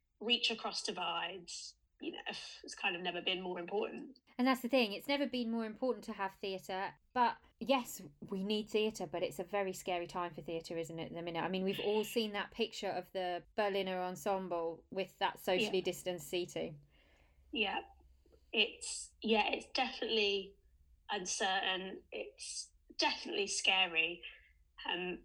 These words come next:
Speaker 1: I'm generally an optimist. I think as I've got older, slightly more realism has, has <laughs> kind of taken hold as well. But I am optimistic that we will all survive it. And I keep, I've had various conversations with friends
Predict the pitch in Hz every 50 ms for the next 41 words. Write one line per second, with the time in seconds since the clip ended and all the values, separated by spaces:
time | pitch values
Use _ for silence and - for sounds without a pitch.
0 | - - - 254 277 302 294 294 - 277 269 240 247 240 240 233 220 208 - -
1 | - - - - - - - 175 170 165 190 - - - - - - - - -
2 | - - _ _ - - - 226 - 262 240 - - - - 214 233 226 240 240
3 | 226 233 220 226 - - 226 208 180 214 196 214 - - - - - - - -
4 | _ _ - - - - - 240 226 220 - - 226 214 214 202 202 196 190 190
5 | - - - 202 208 208 202 190 196 202 180 202 190 180 180 180 180 185 185 185
6 | 185 - - 190 180 180 - - - - 370 - - - - 254 226 220 202 196
7 | 185 185 - - - - - 202 185 - - 190 180 185 190 185 185 - 196 180
8 | 180 180 180 180 175 156 - - 175 - - - - - - - - - - _
9 | - 220 - - - - - - _ - - - 240 247 262 269 262 254 247 -
10 | - - 254 226 214 - - - - - - - 208 214 214 185 226 233 208 202
11 | 185 180 - - 196 190 185 180 175 165 165 170 170 175 190 185 185 - 233 190
12 | - - - _ _ _ - - - - 208 190 202 254 254 254 247 240 226 -
13 | - 214 208 208 - - 208 208 220 - - 185 175 - - 180 - - - 196
14 | 180 175 175 175 175 175 180 -